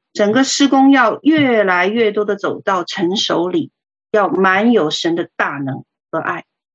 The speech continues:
哦，这也就意味着这个世代会有，或者以后会有什么？你从没见过的压力增加，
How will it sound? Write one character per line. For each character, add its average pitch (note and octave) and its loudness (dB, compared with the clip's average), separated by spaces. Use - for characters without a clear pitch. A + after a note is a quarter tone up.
哦， E3+ -10
这 B3+ 0
也 F3 2
就 A3 0
意 A#3+ -2
味 F#3+ 0
着 C#3+ -10
这 B3+ -4
个 A3 0
世 - -4
代 G3+ -4
会 A#3 0
有， D3 -4
或 E4 0
者 A3 4
以 F3+ -2
后 A3+ -2
会 A#3+ 2
有 D3 0
什 - -4
么？ D#3 -2
你 G3 2
从 C4+ 4
没 F#3+ 4
见 G3 2
过 E3 2
的 - -6
压 F#3 0
力 F#3+ -2
增 D3 -2
加， B2+ -8